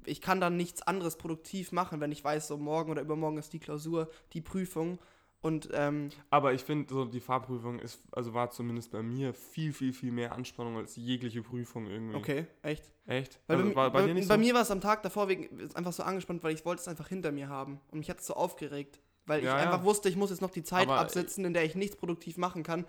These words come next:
Speaker 1: bis die Prüfung
Speaker 2: Ja.
Speaker 1: ist und dann bei der Prüfung war ich eigentlich echt relativ entspannt, komischerweise. Ähm,
Speaker 2: Ja, ist doch gut.
Speaker 1: und ja, ja,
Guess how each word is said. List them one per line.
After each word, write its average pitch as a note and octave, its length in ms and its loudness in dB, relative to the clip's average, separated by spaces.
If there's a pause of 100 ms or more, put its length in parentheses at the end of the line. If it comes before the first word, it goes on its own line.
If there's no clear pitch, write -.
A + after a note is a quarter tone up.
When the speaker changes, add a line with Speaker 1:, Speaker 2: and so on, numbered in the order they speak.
(260)
Speaker 1:
bis F3+ 140 -4
die F3+ 80 -8
Prüfung F3 320 -2
Speaker 2:
Ja. E3+ 60 0
Speaker 1:
ist E3 140 -4
und D#3 100 -4
dann D#3 180 0 (420)
bei D3 160 0
der F#3+ 120 4
Prüfung G3 480 -4
war E3 120 0
ich F3+ 140 -4
eigentlich E3+ 320 -4
echt E3+ 240 -8
relativ E3+ 380 -6
entspannt, D#3 520 -8
komischerweise. C#3+ 760 -6 (440)
Ähm, D3+ 380 0 (580)
Speaker 2:
Ja, A#2 120 -8
ist - 120 -14
doch - 80 -20
gut. - 160 -2
Speaker 1:
und E3 140 0 (480)
ja, D#3 580 2 (140)
ja, C#3+ 360 -2